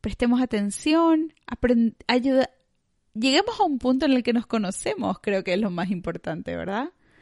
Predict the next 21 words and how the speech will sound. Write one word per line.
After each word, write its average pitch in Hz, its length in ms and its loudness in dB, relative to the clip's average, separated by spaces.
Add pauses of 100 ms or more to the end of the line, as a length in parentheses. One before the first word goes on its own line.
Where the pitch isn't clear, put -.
(1080)
Pero 277 180 4
bueno, 190 240 -2 (640)
espero 302 400 -2
que 311 80 -2
les 285 180 -2
haya 226 200 -2
gustado. 214 920 -2
Ay-, 226 320 -2 (100)
acuérdense 285 920 -2
que 220 120 -2
todos 294 360 -2
estos, 233 480 -4
todas 370 200 -2
estas 339 220 -6
sugerencias 214 840 -4 (420)
y 220 80 -4
todas 277 300 0
estas 214 840 -2 (180)
lecciones 208 1040 -2
que 208 160 -6
comparto 190 760 0